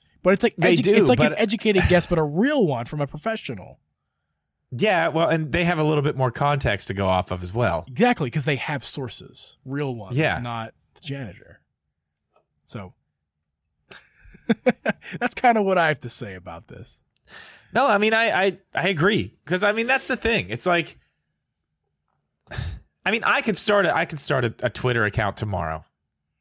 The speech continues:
Speaker 2: and start just blowing steam.
Speaker 1: Listen,
Speaker 2: Just
Speaker 1: I already got a name for you.
Speaker 2: this
Speaker 1: I
Speaker 2: and
Speaker 1: got,
Speaker 2: that
Speaker 1: I got a
Speaker 2: and this and
Speaker 1: name
Speaker 2: that.
Speaker 1: for you, dude. The Drip Leaks.
Speaker 2: No,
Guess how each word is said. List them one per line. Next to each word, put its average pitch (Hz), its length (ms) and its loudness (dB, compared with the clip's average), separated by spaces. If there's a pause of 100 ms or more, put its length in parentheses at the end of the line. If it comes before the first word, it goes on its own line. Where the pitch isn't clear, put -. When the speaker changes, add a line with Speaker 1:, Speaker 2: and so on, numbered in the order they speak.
(540)
Speaker 2:
and 123 120 0
start 127 280 0
just 117 340 -2 (1160)
blowing 151 540 2
steam. 95 540 0
Speaker 1:
Listen, 147 240 -2
Speaker 2:
Just 131 160 0
Speaker 1:
I - 40 -2
already 185 140 4
got 151 140 2
a 131 40 0
name 143 220 0
for 135 120 -2
you. - 60 0
Speaker 2:
this 151 200 0
Speaker 1:
I 131 60 4
Speaker 2:
and 269 80 4
Speaker 1:
got, - 60 4
Speaker 2:
that 107 180 2
Speaker 1:
I - 20 2
got 277 120 2
a - 20 4
Speaker 2:
and 151 80 4
this 156 260 4
and - 100 2
Speaker 1:
name 120 80 2
Speaker 2:
that. 107 100 2
Speaker 1:
for 165 60 0
you, 127 200 -2
dude. 160 380 -4 (1200)
The 117 80 -8
Drip 123 320 -2
Leaks. - 540 -12 (840)
Speaker 2:
No, 123 540 2